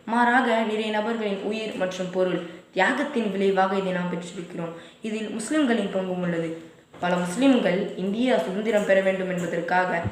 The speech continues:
தங்களின் பொருட்களையும் துச்சமென நினைத்து தங்களின் உயிரையும் தியாகம் செய்துள்ளனர்.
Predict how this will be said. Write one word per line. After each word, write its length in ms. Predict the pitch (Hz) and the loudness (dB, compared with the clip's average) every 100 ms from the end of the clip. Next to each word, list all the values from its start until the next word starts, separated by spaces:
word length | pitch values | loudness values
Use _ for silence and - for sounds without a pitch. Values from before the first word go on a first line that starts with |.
| - - - | -8 -20 -10
தங்களின் 440 | - 262 262 254 247 | 0 2 4 2 2
பொருட்களையும் 600 | 294 311 277 262 208 220 - | 0 2 2 2 0 -2 -6
துச்சமென 460 | 208 - 311 311 269 | -6 0 2 4 4
நினைத்து 540 | 233 220 - 185 190 | 2 0 -2 -2 -2
தங்களின் 340 | 196 180 170 170 | -2 -2 -2 0
உயிரையும் 460 | 208 262 196 240 | 2 4 4 2
தியாகம் 360 | 233 214 202 185 | 4 4 4 0
செய்துள்ளனர். 540 | 185 175 180 175 170 | -2 -2 0 0 0